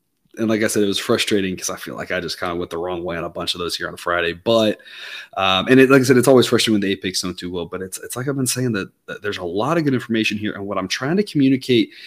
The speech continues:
and I'm a professor, y'all, I ramble. This is what I do. It's why it's a perfect job for me, 'cause that's what I get to do <laughs> on a daily basis, right? Um, there's a reason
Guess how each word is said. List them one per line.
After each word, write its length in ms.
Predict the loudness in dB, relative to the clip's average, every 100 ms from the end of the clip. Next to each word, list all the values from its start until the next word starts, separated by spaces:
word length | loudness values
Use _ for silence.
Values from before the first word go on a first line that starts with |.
| -20 -8
and 220 | -6 -6 _ -16 -16 -16 _ _ _ _ _ _ _ -4
I'm 80 | 0
a 60 | 0
professor, 440 | -2 -4 -2 -2
y'all, 200 | -2 -2
I 60 | -4
ramble. 360 | -4 -4 -6 -8
This 140 | -8
is 60 | -6
what 160 | -6
I 80 | -6
do. 200 | -6 -6
It's 160 | -6 -4
why 140 | -4
it's 120 | -6
a 40 | -4
perfect 480 | -4 -4 -8 _
job 300 | -2 0 0
for 100 | -4
me, 160 | -6 -6
'cause 120 | -8
that's 180 | -6 -2
what 100 | -2
I 40 |
get 280 | 0 0 2
to 340 | 2 4 4 6
do 300 | 6 6 8
<laughs> 80 |
on 80 | 8
a 80 | 8
daily 340 | 8 8 8
basis, 560 | 4 2 4 4 4 2
right? 280 | 2 2 0 -4 -2 -2 0 4
Um, 600 | 6 8 8 8 4 -2 _ _ _ _ -20 -20 _ _ _ _ _ _ -12 2
there's 220 | 4 6
a 60 | 8
reason 640 | 6 6 4 4 2 2